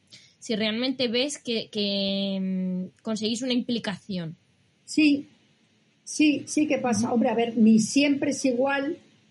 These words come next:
Speaker 2: ni, ni siempre el público es lo mismo, porque cada actividad es distinta, ¿no? Pero sí que ocurre, lo, lo que más me divierte es que se sorprenden de que se lo han pasado bien,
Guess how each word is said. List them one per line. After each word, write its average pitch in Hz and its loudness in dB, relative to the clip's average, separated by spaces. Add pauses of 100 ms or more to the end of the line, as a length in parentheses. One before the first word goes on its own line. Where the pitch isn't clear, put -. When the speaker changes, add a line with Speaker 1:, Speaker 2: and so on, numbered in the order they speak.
(120)
Speaker 2:
ni, 226 6
ni 220 6
siempre 262 -2
el - 0
público 254 0
es 226 2
lo 233 2
mismo, 247 2
porque 208 -2
cada 208 -2
actividad 220 -2
es 240 -4
distinta, 226 0
¿no? 302 0 (760)
Pero 226 4
sí 285 2
que 311 0
ocurre, 330 2 (1300)
lo, 277 -2
lo 254 -2
que 254 0
más 302 2
me 359 4
divierte 359 2
es - -4
que 370 -4
se 254 0
sorprenden 339 2
de 247 0
que 262 -2
se 254 -4
lo 294 0
han 311 -2
pasado 302 -2
bien, 196 0